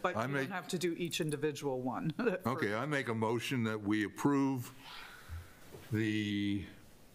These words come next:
Speaker 2: New Year's permit for O C I Pizza King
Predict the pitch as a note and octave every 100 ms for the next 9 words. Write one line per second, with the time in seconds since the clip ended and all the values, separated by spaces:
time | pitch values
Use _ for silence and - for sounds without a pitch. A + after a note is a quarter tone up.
0 | - - - A#2+ C3+ D3 C#3 C3+ B2 -
1 | - - E3+ D#3 A#2+ B2 - - - -
2 | - - - - - - - - - -
3 | - - - - - - - - B2+ B2
4 | A#2 A#2+ C3 C#3 B2+ C#3+ C3 C3 B2 -
5 | D3+ - C3+ - B2 C3+ D#3+